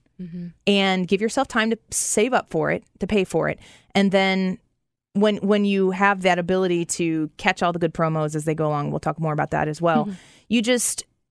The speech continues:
Speaker 2: it, it, th-, the obligation isn't so big, but the planning of it is actually loads of fun.
Speaker 1: Oh, absolutely.
Speaker 2: The research that you get to do and, and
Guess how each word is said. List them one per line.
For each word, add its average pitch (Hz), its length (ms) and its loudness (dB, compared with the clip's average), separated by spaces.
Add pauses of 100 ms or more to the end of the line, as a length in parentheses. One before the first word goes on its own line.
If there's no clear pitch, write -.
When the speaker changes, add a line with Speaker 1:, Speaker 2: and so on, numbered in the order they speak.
(560)
Speaker 2:
it, 226 180 6
it, 165 80 -6 (100)
th-, - 200 -6
the 214 160 2
obligation 202 720 0
isn't 185 300 0
so 180 160 0
big, 175 280 0
but 180 120 -6
the 156 60 -6
planning 175 560 -2
of 208 100 0
it 233 160 -2
is 185 240 0
actually 170 640 -2 (580)
loads 214 520 2
of 170 120 -6
fun. - 320 -8 (160)
Speaker 1:
Oh, 240 120 -2
absolutely. 185 400 0
Speaker 2:
The 208 80 2
research 269 520 0
that 233 160 -2
you 233 60 -2
get 233 100 0
to 240 100 -2
do 214 340 2
and, 190 160 -2
and 190 240 0